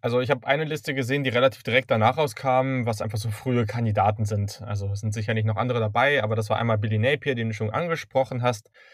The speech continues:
Head Coach von Louisiana, dann der von dir angesprochene Jamie Chadwell von Coastal Carolina, Hugh Freeze von Liberty, der hatte, ja, hat jetzt ganz, ganz viel Erfolg, hatte Erfolg bei Ole Miss, gab dann natürlich aber viele N-C-A-A-Sanktionen,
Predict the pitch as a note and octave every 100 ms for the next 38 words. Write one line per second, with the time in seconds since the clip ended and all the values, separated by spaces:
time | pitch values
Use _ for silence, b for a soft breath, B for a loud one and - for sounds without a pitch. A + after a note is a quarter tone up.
0 | B B B B2 - C3 A2+ - A#2 G#2+
1 | A#2 B2 A#2 G#2 G#2 A#2 D#3 D#3 D3+ B2+
2 | A#2+ B2 A#2+ - - A2 G#2+ A2 - A2
3 | G#2+ A2 A2 G#2+ G#2+ G#2+ C3 - B2+ B2
4 | A#2+ - A2 G#2 G#2 G#2 A2+ G#2+ A2+ -
5 | G#2+ G#2 C3 C#3 C3 _ b b b b
6 | _ - A#2+ G#2+ - B2+ D3+ G#3 A#3+ -
7 | - A#2 G#2 G#2 A#2 D3+ - F3+ G#3 G#3
8 | _ _ _ - G3 A#2+ C3 - A2+ G#2+
9 | A2+ A2 A2 A2 G#2+ C#3+ C3 C#3+ - C#3+
10 | - D#3 C#3 A2+ G#2 A#2+ G#2+ - A2+ G#2+
11 | D3 - - A2+ A2+ B2+ A2+ G#2+ A#2+ A2+
12 | A2+ G#2+ A#2+ A#2+ A#2 - A2+ G#2 C3+ B2+
13 | B2+ G#2+ - C3+ C3+ C3+ A#2+